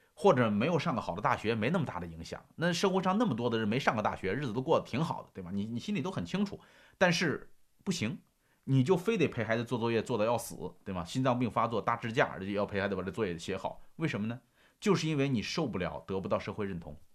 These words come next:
你去往长远了思考一下，觉得没什么的。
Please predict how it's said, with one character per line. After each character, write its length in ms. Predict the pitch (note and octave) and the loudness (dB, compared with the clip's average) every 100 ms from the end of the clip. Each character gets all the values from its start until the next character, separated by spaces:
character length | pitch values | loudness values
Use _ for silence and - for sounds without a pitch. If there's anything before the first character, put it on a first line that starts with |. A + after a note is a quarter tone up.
| _ _ _ - | _ _ _ 0
你 120 | E3+ | 2
去 260 | E3+ F3+ - | 2 -2 0
往 200 | A#2+ A2+ | 0 2
长 260 | - C3 A#3+ | 4 4 6
远 160 | F3 | 6
了 80 | G#2+ | 4
思 160 | - C3 | 0 -2
考 220 | G2 F2 | -2 -2
一 20 | |
下， 220 | F2+ F2+ | 0 -2
觉 160 | D2+ D#3 | 0 -4
得 100 | E4 | 0
没 240 | G#3 D3 | 0 2
什 160 | D#4 B2 | 2 0
么 100 | G#2+ | 0
的。 160 | F#2 | -2